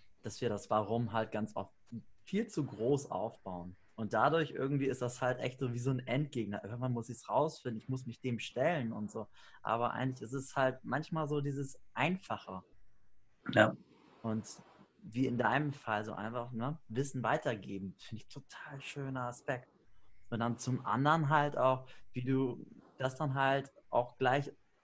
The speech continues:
Speaker 1: diese Energie auch daraus ziehst. Und so
Speaker 2: Ja.
Speaker 1: soll's ja auch, ne, auch funktionieren, dass du's halt immer wieder sozusagen auch aufladen kannst und wie du's, wenn du's gerade selber dir das Wissen angeeignet hast, dass es dann auch gleich wieder so rauskommt in dieser Balance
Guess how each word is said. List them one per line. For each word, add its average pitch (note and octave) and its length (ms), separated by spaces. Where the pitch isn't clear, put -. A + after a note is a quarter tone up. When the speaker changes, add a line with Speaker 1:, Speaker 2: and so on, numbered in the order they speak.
Speaker 1:
diese B2+ 280
Energie B2+ 420
auch G#2 100
daraus G2 480
ziehst. - 500
Und A2 160
so A#2 80
Speaker 2:
Ja. C3+ 80
Speaker 1:
soll's C#3+ 280
ja B2+ 100
auch, B2 180
ne, C#3 320
auch - 160
funktionieren, D3 560
dass A2+ 140
du's - 200
halt B2 240
immer C#3+ 300
wieder C#3 260
sozusagen B2+ 460
auch A2+ 180
aufladen D3 480
kannst C3+ 220
und A#2 140
wie B2+ 100
du's, C3 240
wenn A#2 120
du's C3 300
gerade A#2+ 280
selber C3+ 440
dir B2 120
das A2+ 120
Wissen B2+ 280
angeeignet C#3+ 680
hast, - 240
dass A#2+ 100
es C#3 140
dann C3+ 160
auch A#2+ 160
gleich B2+ 200
wieder B2+ 200
so B2+ 80
rauskommt B2 500
in A2 80
dieser G#2+ 220
Balance A#2 580